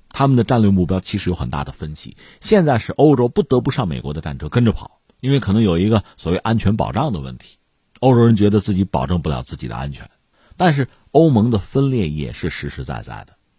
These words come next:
因为美国实际上拿捏这个分寸，一个是所谓老欧洲，这里面关键是德国和法国，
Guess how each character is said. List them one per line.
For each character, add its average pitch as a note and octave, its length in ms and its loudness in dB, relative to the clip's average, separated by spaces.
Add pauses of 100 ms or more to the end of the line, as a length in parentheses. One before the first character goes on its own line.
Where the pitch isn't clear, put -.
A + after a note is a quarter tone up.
因 F#3 80 0
为 A#3+ 80 8
美 F#2+ 240 4
国 F2+ 160 0
实 - 140 -4
际 C3 40 -4
上 A2 160 0
拿 G2 160 0
捏 A#2 160 0
这 G#2+ 80 -4
个 D#2+ 80 -8
分 B2 200 -6
寸， A#2 180 -4 (240)
一 E3+ 160 0
个 F#3 60 0
是 C#3 40 0
所 - 160 -2
谓 D#3 80 4
老 G#2 100 0
欧 D#2+ 240 -6
洲， - 260 -12
这 F3+ 80 4
里 B2+ 100 6
面 A2+ 180 2
关 D#3+ 180 2
键 C#3 140 0
是 D#2+ 120 -6
德 F2+ 180 0
国 F#2 100 2
和 F2 100 0
法 G#1+ 200 -8
国， - 200 -20